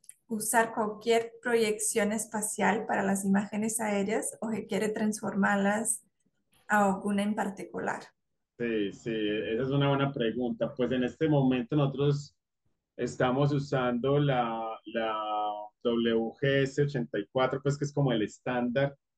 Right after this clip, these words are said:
Speaker 2: pero, eh, es algo que mu-, podríamos también fácilmente, o sea, lo ideal sería que, que se suba a la herramienta en ese formato, pero también,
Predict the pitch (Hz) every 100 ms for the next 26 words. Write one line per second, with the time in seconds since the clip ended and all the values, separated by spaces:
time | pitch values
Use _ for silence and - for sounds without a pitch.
0 | _ _ _ _ _ _ 135 127 127 123
1 | 127 127 127 127 127 123 123 120 123 127
2 | 123 - 127 143 151 151 160 - 139 127
3 | 127 123 135 131 127 131 147 160 151 135
4 | 131 127 - _ 135 123 117 127 123 123
5 | 117 151 147 151 151 156 151 147 - 156
6 | 151 156 147 _ _ _ _ _ _ _
7 | _ _ - 151 139 131 139 143 143 151
8 | 156 180 156 147 147 156 143 - 135 131
9 | 117 131 131 139 147 151 139 131 123 123
10 | 120 120 117 - 143 143 143 143 127 120
11 | 117 117 - 143 131 131 123 120 120 120
12 | 123